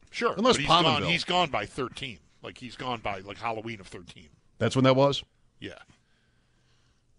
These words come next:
Speaker 2: The other is Rick Martin. Nixon,
Speaker 1: Oh.
Speaker 2: Nixon and Ford.
Speaker 1: Okay.
Speaker 2: Right out of the gate.
Speaker 1: What a beautiful player he was. Loved him.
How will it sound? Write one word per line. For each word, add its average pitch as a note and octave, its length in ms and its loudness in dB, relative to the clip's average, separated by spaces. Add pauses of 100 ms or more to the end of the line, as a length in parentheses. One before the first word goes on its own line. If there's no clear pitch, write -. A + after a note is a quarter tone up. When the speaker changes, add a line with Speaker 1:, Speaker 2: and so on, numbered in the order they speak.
(420)
Speaker 2:
The D3+ 120 10
other F#3+ 200 10
is C3 140 6
Rick D#3+ 200 4
Martin. D3+ 420 4 (760)
Nixon, D3+ 320 6
Speaker 1:
Oh. G#2+ 160 -2
Speaker 2:
Nixon D#3 320 6
and C#3+ 180 6
Ford. G2+ 320 4 (400)
Speaker 1:
Okay. F#3 380 -10 (580)
Speaker 2:
Right F#3 200 8
out G3+ 160 8
of F#3 60 6
the F3+ 80 6
gate. D3 300 4 (2500)
Speaker 1:
What C#3+ 120 -10
a - 40 -10
beautiful - 400 -18
player E2 300 -20
he E2+ 80 -20
was. E2 340 -20 (200)
Loved - 220 -20
him. F2 120 -20